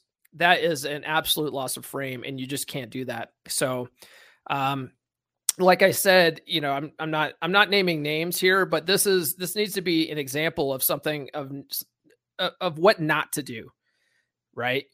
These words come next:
What you, what will make you look weak and beta in front of your girl, you know? These are the types of things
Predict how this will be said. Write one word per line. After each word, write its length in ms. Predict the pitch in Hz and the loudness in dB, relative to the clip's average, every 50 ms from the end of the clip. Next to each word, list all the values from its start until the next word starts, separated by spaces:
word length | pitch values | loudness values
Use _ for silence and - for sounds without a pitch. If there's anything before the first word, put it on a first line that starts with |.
| _ _ | _ _
What 280 | _ 175 175 180 175 180 | _ 6 6 6 6 6
you, 160 | 180 180 165 - _ - | 0 -2 -2 -2 _ -12
what 440 | 185 175 156 165 185 208 233 233 | -12 -6 2 6 6 6 6 4
will 460 | - 175 190 190 185 185 170 - - _ _ - _ _ _ _ _ _ _ _ _ _ _ _ - _ _ _ _ _ - 156 | 4 4 6 8 8 6 6 4 -2 _ _ -20 _ _ _ _ _ _ _ _ _ _ _ _ -20 _ _ _ _ _ -8 -4
make 400 | 165 160 165 180 202 196 - 220 | -2 0 2 2 0 0 -2 -4
you 80 | 208 | 2
look 280 | 185 180 175 160 - - - | 6 6 6 6 6 0 -10
weak 500 | - 135 139 151 170 196 214 220 - - - | -12 -8 -6 -4 -2 -2 -2 -4 -6 -4 -4
and 180 | 190 175 156 135 | -2 -2 -2 -2
beta 360 | 160 160 156 160 160 160 151 | -4 -2 -2 0 0 -2 -2
in 80 | 143 143 | -4 -6
front 220 | - - 160 151 | -4 -2 -2 -2
of 60 | 143 | 0
your 120 | 143 139 131 | -2 -4 -4
girl, 360 | 127 131 127 113 - - - _ _ _ _ _ _ _ _ _ _ _ _ _ | -4 -6 -6 -6 -8 -12 -16 _ _ _ _ _ _ _ _ _ _ _ _ _
you 120 | - 143 127 | -12 -12 -10
know? 260 | 120 113 120 139 160 _ _ _ _ _ _ _ | -10 -10 -12 -12 -14 _ _ _ _ _ _ _
These 220 | - 262 262 269 | -2 0 0 0
are 80 | 311 285 | -2 -2
the 100 | 254 233 | -2 0
types 300 | - 220 233 240 - 226 | 2 4 4 4 4 2
of 120 | 196 175 | 0 0
things 540 | - - 180 170 175 202 254 277 - - - | 0 0 2 0 0 0 -2 -6 -8 -10 -10